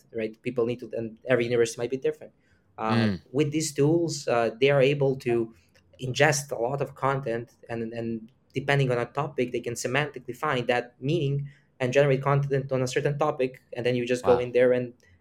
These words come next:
Speaker 1: adjust the detail or a tone. So new pe-, people coming to the job can be productive day one. They can send out emails day one, even not knowing a lot about the university, because they can use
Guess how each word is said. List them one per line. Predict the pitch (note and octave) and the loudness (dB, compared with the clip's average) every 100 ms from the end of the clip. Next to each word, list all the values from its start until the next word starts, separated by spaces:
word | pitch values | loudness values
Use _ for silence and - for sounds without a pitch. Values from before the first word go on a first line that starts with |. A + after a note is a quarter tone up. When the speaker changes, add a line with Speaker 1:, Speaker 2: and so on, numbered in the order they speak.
| _ _ | _ _
Speaker 1:
adjust | C3 C3+ C3+ | -2 0 0
the | D3 | -2
detail | C#3 D3+ D3 | -2 2 6
or | C3+ C3 | 8 6
a | C3 | 6
tone. | E3+ B2 G#2+ - _ - | 2 2 -2 -12 _ -2
So | - B2 A#2+ B2 | 6 8 6 4
new | D3 C#3+ - - | 4 2 0 -4
pe-, | E3+ | -2
people | E3 F3+ D#3 | 2 4 4
coming | D#3+ D3+ C3+ | 4 2 -2
to | C3+ - - | -6 -10 -6
the | B2 | 0
job | C#3+ B2+ - - | 0 0 -4 -6
can | B2+ | -4
be | C#3+ | -2
productive | C#3 B2 C3 C#3 B2+ | 0 2 2 0 -4
day | B2+ C3+ | -2 -2
one. | A#2 D3 A#2+ A#2 A#2+ | 2 2 0 -4 -4
They | B2+ | -2
can | B2 | -2
send | C#3 C3+ | -2 0
out | C3 | 0
emails | C3 B2+ A#2+ | 0 0 2
day | C3 B2+ | 2 2
one, | C3 B2 A#2+ - _ _ | 2 0 -4 -12 _ _
even | C3+ C3 | 0 2
not | C#3+ C#3+ C#3 | 2 0 2
knowing | D3+ D3 C#3 | 2 4 4
a | C3 | 2
lot | C3+ | 2
about | - C3 | 0 0
the | C#3 | 0
university, | C#3+ - - B2+ A#2 | 0 -2 -4 -8 -8
because | A#2 A#2+ | -2 0
they | B2 | 0
can | A#2+ | -2
use | B2+ C#3+ - | 0 0 0